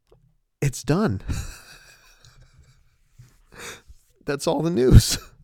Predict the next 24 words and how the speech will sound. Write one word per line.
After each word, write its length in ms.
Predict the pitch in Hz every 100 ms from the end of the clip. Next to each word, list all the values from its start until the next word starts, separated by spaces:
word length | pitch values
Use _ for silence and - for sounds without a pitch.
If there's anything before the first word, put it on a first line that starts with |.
| - -
<laughs> 460 | - - _ _ -
That's 200 | 151 185
all 140 | 190
the 80 | 190
news. 460 | 214 202 127 - _ - - _ _ _ -
I 100 | 120
can't, 320 | - 170 - _ - - _ _ _ -
I 140 | 120
can't 280 | 117 - 143
believe 360 | 135 117 139 104
it. 120 | - - _ _
I 80 | 113
can't 240 | 110 147
believe 580 | 127 127 123 120 107 - - _ _ _ _ -
that 580 | 113 110 104 - - - _ _ _ _
so 460 | - - - 139 139
much 600 | 123 113 98 - - - _ _ _ _ -
was 300 | 110 110 -
just, 480 | - 113 104 - - - _ _ _ _ _ _ _ _ _ _ _
it 60 | 131
was 120 | 123
just 180 | 123 -
piled 320 | 139 139 117
on. 320 | 117 90 95